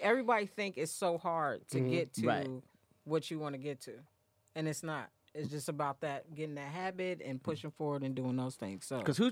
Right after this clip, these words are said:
Speaker 3: who just sits there to do nothing? You know what I mean? You,
Speaker 1: Right.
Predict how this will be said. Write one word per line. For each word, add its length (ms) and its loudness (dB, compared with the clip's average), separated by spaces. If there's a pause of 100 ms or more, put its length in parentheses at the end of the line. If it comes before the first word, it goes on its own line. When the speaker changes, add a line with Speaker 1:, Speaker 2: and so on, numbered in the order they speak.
Speaker 3:
who 240 4
just 240 0
sits 220 2
there 380 4 (280)
to 140 4
do 160 6
nothing? 440 4
You 60 2
know 80 8
what 80 8
I 60 6
mean? 160 4
You, 80 8
Speaker 1:
Right. 240 8